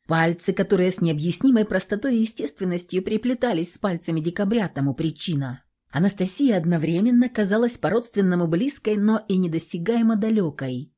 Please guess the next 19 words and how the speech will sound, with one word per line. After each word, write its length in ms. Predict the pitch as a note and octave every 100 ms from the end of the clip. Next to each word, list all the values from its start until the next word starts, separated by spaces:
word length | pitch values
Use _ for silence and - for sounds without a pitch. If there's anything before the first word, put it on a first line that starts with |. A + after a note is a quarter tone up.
| _
в 80 | C3
едва 400 | C3+ C#3+ C#3 E3+
ли 100 | B3
неосязаемом 880 | G#3+ G3 F#3 E3+ C#3 F#3+ A3+ G#3 G3+
величии 580 | F3 A3 B3 - - D#3+
внутреннего 580 | D3+ F3+ G3 G3+ F3+ E3
счастья 500 | - B3 B3 - G#3+
и 260 | - F#3 -
уверенности. 960 | G3+ A#3 D#3+ C#3 C#3 - - A#2+ C#3 _ _ _
Как 260 | - A3 -
раз 280 | C#4 C4+ A#3+
этих 420 | F#3+ F3+ E3+ -
ощущений 600 | G3+ A#3+ A#3 F#3+ D#3+ E3
не 120 | E3+
хватало 420 | F3 A3 E3 C3
сейчас 440 | - D#3+ - D3 F3+
Надежде. 640 | E3+ D3 B2+ C3 B2+ B2 _ _ _ _ -
«Вот, 440 | F#3 C#4+ C4 A#3+
убедись, 760 | G3+ G#3 G3 G#3 F3 - -